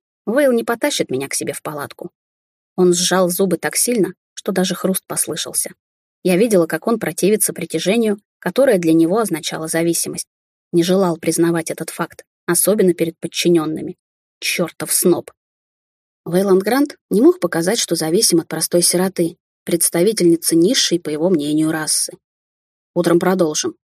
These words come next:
Если не выйдет, придётся подключить Ингрейма. У нас больше нет времени. Здесь почти не ловит связь, а оставаться вдали от платформы долго слишком опасно». «Тогда спокойной ночи и приятных снов»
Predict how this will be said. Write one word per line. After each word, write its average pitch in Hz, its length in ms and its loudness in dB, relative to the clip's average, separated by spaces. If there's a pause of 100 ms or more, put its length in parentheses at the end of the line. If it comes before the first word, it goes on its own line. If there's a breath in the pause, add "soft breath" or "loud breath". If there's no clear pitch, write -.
Если 202 260 4
не 165 160 8
выйдет, 202 380 0 (120)
придётся 180 400 0
подключить 170 540 -4
Ингрейма. 147 520 -2 (440)
У 170 60 4
нас 175 180 4
больше 175 300 2
нет 185 200 2
времени. 151 420 -8 (380)
Здесь 175 220 2
почти - 320 -2
не 240 120 4
ловит 175 260 2
связь, 143 400 -6 (240)
а 160 80 -2
оставаться 185 480 0
вдали 170 240 2
от 180 100 0
платформы 170 480 0
долго 214 380 0 (100)
слишком 185 440 -2
опасно». 170 460 -6 (640)
«Тогда 180 280 -2
спокойной 190 460 4
ночи 185 320 0
и - 20 2
приятных 170 480 -4
снов» - 360 -10